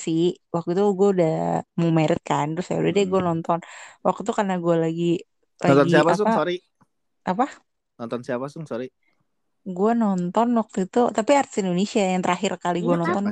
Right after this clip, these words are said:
Speaker 1: gue
Speaker 2: siapa?
Speaker 1: nonton Reza sama nonton
Speaker 2: Artamevia.
Speaker 1: Iya, <laughs> maksudnya Reza Artamevia
Speaker 2: Ah,
Speaker 1: sama,
Speaker 2: ditekenin ya.
Speaker 1: sama siapa sih satu lagi tuh, pokoknya s-, nonton Reza itulah ya gitu kan.
Speaker 2: Hmm.
Speaker 1: Terus
Speaker 3: Itu
Speaker 1: kan,
Speaker 3: D J bukan?
Speaker 1: ah,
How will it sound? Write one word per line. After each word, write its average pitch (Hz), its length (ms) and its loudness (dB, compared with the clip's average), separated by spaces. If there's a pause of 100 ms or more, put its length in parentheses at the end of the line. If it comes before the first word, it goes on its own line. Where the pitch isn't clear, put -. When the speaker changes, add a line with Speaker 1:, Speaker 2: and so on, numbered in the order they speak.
(120)
Speaker 1:
gue 233 100 4
Speaker 2:
siapa? 233 80 2
Speaker 1:
nonton 202 280 0 (400)
Reza 170 440 2 (300)
sama 160 440 -4 (320)
nonton 160 400 0
Speaker 2:
Artamevia. 185 760 2 (520)
Speaker 1:
Iya, 226 160 6 (240)
<laughs> - 400 -2
maksudnya - 520 -4
Reza 180 260 -4
Artamevia 175 460 -2
Speaker 2:
Ah, 233 120 0
Speaker 1:
sama, 196 160 0
Speaker 2:
ditekenin 139 340 -2 (100)
ya. 107 60 2 (120)
Speaker 1:
sama 196 240 2 (200)
siapa 196 300 -2
sih 240 140 -2
satu 196 160 0 (100)
lagi 180 240 -2
tuh, 208 160 -4
pokoknya 240 260 2 (120)
s-, - 160 -12
nonton 185 300 0
Reza 165 240 0 (100)
itulah 160 280 0 (100)
ya 147 60 0 (140)
gitu - 240 -12
kan. 143 120 -4 (640)
Speaker 2:
Hmm. - 40 -14
Speaker 1:
Terus 240 220 -2 (140)
Speaker 3:
Itu - 100 -6
Speaker 1:
kan, 330 100 0
Speaker 3:
D - 20 -2 (100)
J 339 40 -6 (180)
bukan? - 220 -6
Speaker 1:
ah, 196 120 0